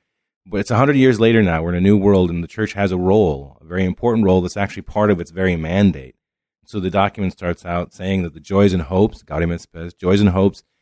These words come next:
and the fears and anxieties of the human people are part of the church's business. The church cares about this. The church wonders about this, and the church has a role in leading the, the world towards a better relationship with Christ Jesus. It's really a foundational document for the social teaching.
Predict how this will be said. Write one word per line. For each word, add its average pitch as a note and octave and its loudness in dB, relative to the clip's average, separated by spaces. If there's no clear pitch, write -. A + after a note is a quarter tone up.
and D3 -8
the C3 0
fears B2+ 0
and A2 4
anxieties F#2+ 0
of E2+ -10
the E2 -14
human F#2 -4
people G#2 -8
are F#2 -6
part A2+ 0
of B2+ 4
the A#2+ 2
church's G#2+ -8
business. F2+ -10
The F2 -20
church A2 -6
cares G#2+ 2
about D2+ -6
this. C#2+ -20
The - -20
church F#2+ -14
wonders G2+ 2
about D#2+ -4
this, D#2+ -20
and F2 -20
the D#2+ -18
church F#2 -16
has E2+ -14
a F2 -14
role F2 -2
in E2+ -6
leading G2 2
the, E2 -6
the F2 -10
world F#2 2
towards F#2 0
a E2+ -12
better F2 -4
relationship D#2 -8
with - -20
Christ D2 -20
Jesus. D2 -18
It's G2 -12
really B2 4
a F#2+ 2
foundational F#2+ 0
document F2+ -4
for D#2+ -20
the D#2+ -18
social E2 -16
teaching. D2 -20